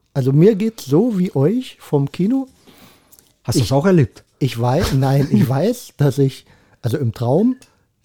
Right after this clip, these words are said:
Speaker 1: nackt völlig underdressed bin. Also bin auf irgendwelchen Veranstaltungen oder irgendwas und kann aber nichts gegen tun. Weißt du?
Speaker 2: Nee, das weiß ich auch nicht, wie es dazu kam, dass ich, äh,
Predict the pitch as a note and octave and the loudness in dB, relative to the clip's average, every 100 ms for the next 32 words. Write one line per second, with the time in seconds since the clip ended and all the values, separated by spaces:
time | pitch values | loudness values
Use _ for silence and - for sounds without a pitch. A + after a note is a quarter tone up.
0 | _ B2+ C3+ F3+ - - D#3+ F#3 - _ | _ -2 -2 -4 -4 0 2 0 -6 _
1 | _ - C3+ G3+ F3 D#3+ G3+ - - C4 | _ -6 -2 -2 -2 -2 -4 -6 -6 -6
2 | - _ B2+ A2 A2+ B2 A#2+ A2 - A#2+ | -8 _ -6 -4 0 0 0 -2 -4 -2
3 | A#2 A#2+ A#2 A#2+ A2+ A2 - C#3 G#3 - | -2 -2 -2 -2 -2 -2 -4 -4 -4 0
4 | D#3+ D3+ D3 C#3 B2+ B2+ C3 C3 - - | 0 2 0 0 -2 -2 -2 -4 -8 -20
5 | - _ _ _ _ _ - C#3 C3+ A#2+ | -20 _ _ _ _ _ 0 4 4 2
6 | - _ _ - C#3+ C3 C3+ C3 - - | -6 _ _ -4 -2 0 2 0 -2 -8
7 | - A2 G#2+ - A3+ F#3 G2 - - _ | -4 -4 -2 0 2 2 -2 -16 -20 _
8 | - _ _ _ _ _ _ _ - _ | -20 _ _ _ _ _ _ _ -20 _
9 | _ _ _ _ _ _ - - B3+ - | _ _ _ _ _ _ -10 -8 -10 -14
10 | _ C#3 A#2 B2 D3+ D#3 E3+ A#2+ A2+ C#3+ | _ -2 -2 -2 -2 -2 -4 -6 -8 -10
11 | F#2 - C3+ C#3 D3+ B2+ B2 G2+ A#2+ A2 | -12 -10 -10 -8 -12 -16 -16 -18 -18 -18
12 | C#3+ D3+ A#2+ - A2+ D#3+ C3+ B2+ | -18 -16 -18 -18 -18 -18 -14 -14